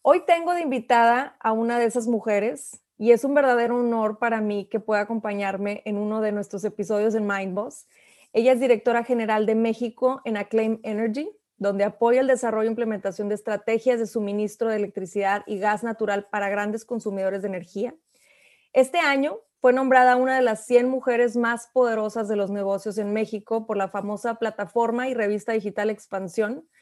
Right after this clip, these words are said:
y dentro de las top diez mujeres de la industria energética por Energía Hoy. El año pasado también fue nombrada como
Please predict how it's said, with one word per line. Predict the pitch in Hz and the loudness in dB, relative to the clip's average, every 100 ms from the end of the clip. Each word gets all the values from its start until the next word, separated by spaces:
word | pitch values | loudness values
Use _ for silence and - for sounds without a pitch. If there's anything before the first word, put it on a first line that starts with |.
| _ _ - | _ _ -6
y | 247 | 4
dentro | 269 269 311 | 4 6 4
de | 285 | 4
las | 262 240 | 2 2
top | 285 277 | 0 0
diez | 226 262 262 262 | 0 2 2 0
mujeres | 254 262 254 247 262 | -2 0 2 2 2
de | 254 | 2
la | 226 | 0
industria | 214 220 220 240 | 0 -2 -2 -4
energética | 220 208 220 220 226 240 233 | -4 -6 -6 -6 -4 -4 -4
por | 220 220 | -6 -6
Energía | - 202 196 - 208 208 - | -8 -8 -8 -6 -6 -6 -6
Hoy. | - 170 - _ _ _ _ _ | -2 -2 -4 _ _ _ _ _
El | 220 | 2
año | 247 330 339 | 2 2 -2
pasado | 359 381 330 269 440 - | 0 2 4 2 -2 -12
también | - 214 220 269 320 | -6 0 4 4 4
fue | 294 | 0
nombrada | 262 240 233 226 226 | 0 2 4 2 2
como | 233 247 240 262 - | 2 2 2 -4 -8